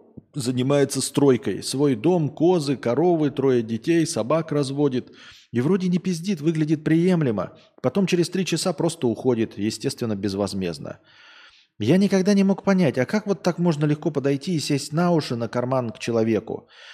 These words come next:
даже по реальной нужде? Я никогда такой хернёй не занимался. Я извернусь и решу всё сам.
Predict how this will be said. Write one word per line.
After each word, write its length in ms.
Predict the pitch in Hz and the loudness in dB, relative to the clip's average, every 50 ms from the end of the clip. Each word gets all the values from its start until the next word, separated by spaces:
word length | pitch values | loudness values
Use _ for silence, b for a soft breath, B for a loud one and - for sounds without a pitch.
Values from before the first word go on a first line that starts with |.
| B B B | B B B
даже 340 | - 104 131 165 160 147 151 | 0 2 2 4 4 2 0
по 100 | - 156 | 0 2
реальной 420 | 147 147 151 151 147 139 139 131 | 2 4 4 4 4 2 0 -2
нужде? 480 | 127 139 139 117 123 123 117 98 - - B B B B B B B B _ | 0 -2 -2 -4 -2 -2 -2 -2 -2 -6 B B B B B B B B _
Я 180 | 113 113 170 | 2 4 4
никогда 340 | 196 196 185 202 185 180 208 | 4 4 2 0 0 0 0
такой 260 | 170 170 156 - 147 | 0 0 0 0 0
хернёй 340 | 143 - 147 135 139 139 131 110 | 2 2 0 0 2 0 0 0
не 100 | 104 101 | -2 0
занимался. 760 | 98 110 110 117 120 120 113 95 - - - - - - - - | 0 -2 -2 0 0 0 -2 -2 -2 -4 -6 -8 -10 -12 -12 -8
Я 260 | 104 101 143 165 165 | -2 0 2 2 2
извернусь 480 | 143 143 165 175 175 190 208 - - | 0 0 -2 0 0 0 -2 0 -2
и 40 | 151 | -2
решу 280 | 147 151 139 - 202 180 | -2 -2 -2 -2 -4 -6
всё 200 | - - 156 143 | -4 -4 -4 -4
сам. 400 | - - - 131 113 95 87 | -2 -4 -4 -4 -4 -6 -8